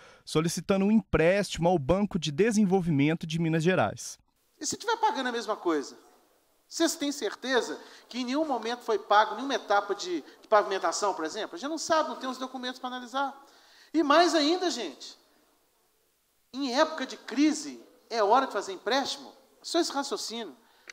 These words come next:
Speaker 2: que a gente tem que ter também. Será que não dá pra ajeitar isso com a receita do município?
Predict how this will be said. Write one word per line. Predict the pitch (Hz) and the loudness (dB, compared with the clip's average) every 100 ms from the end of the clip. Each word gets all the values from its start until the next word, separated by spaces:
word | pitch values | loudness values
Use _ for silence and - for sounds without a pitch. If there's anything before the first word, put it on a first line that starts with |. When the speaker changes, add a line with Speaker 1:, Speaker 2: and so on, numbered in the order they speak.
| - | -20
Speaker 2:
que | - | -10
a | |
gente | 254 - | -6 -6
tem | 254 | -8
que | - | -4
ter | 233 | -4
também. | 226 180 214 233 - - - | -2 -4 -6 -8 -14 -20 0
Será | - 294 | 4 6
que | 320 | 4
não | 269 226 | -2 0
dá | 240 302 | 4 4
pra | 269 | 2
ajeitar | 240 196 240 247 240 | 0 0 2 2 2
isso | - | -4
com | 233 | -6
a | |
receita | 208 185 - 220 214 | -4 -4 -4 -6 -6
do | |
município? | 185 180 - 277 302 - 120 | -6 -8 -6 -2 -2 -4 -14